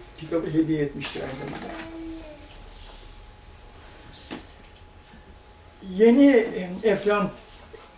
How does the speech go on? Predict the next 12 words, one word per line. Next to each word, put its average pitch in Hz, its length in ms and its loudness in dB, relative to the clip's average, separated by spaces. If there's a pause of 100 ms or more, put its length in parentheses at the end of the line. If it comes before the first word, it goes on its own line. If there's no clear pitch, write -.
(140)
Eflatunculuğu 180 1600 2 (880)
bir 214 280 2 (840)
nitelik 180 520 -2
taşıyan 160 520 -4 (140)
ve 165 220 -4 (580)
işyaki 185 760 0
felsefe 160 480 -2
kaynağına 165 720 -2 (880)
Aristo'da 160 880 0
bulunan 196 360 0 (400)
akıncı, 185 680 -4 (360)
akılcı 185 640 -2